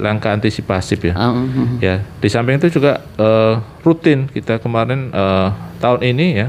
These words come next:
Speaker 1: kita sudah mengamankan hampir empat juta batang rokok
Speaker 2: Empat juta
Speaker 1: ilegal.
Speaker 2: batang.
Speaker 1: Ya,
Speaker 2: Hmm.
Speaker 1: ini selama awal dua ribu dua puluh satu sampai sekarang hampir,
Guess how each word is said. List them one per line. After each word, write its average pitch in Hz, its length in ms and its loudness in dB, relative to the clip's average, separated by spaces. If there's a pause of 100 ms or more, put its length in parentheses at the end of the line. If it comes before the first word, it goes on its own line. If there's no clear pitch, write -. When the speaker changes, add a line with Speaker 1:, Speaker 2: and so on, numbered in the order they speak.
Speaker 1:
kita 135 400 -2
sudah 120 640 -2 (300)
mengamankan 123 1040 0 (280)
hampir 104 580 0
empat 123 340 -2 (120)
juta 107 360 -2
batang 90 520 -2 (160)
rokok 113 260 2
Speaker 2:
Empat - 80 2
juta 113 80 4
Speaker 1:
ilegal. 107 340 2
Speaker 2:
batang. 107 200 -4 (360)
Speaker 1:
Ya, 98 160 -2
Speaker 2:
Hmm. 131 340 -6
Speaker 1:
ini 117 220 2
selama 104 580 2
awal 104 380 2
dua 95 140 0
ribu 92 420 2 (380)
dua 90 180 2
puluh 98 280 2
satu 98 280 0
sampai 104 260 2
sekarang 98 380 -2 (600)
hampir, 95 440 0